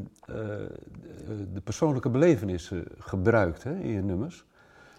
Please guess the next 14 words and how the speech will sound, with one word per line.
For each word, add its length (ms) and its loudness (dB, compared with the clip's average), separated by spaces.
Maar 100 -2
steeds 280 4
meer 260 6
lijkt 260 0
het 120 -6
ook 140 -4
wel, 220 -4
hè, 100 -6
in 100 -6
de 80 -4
loop 180 -2
van 160 -6
je 120 -4
carrière. 440 -8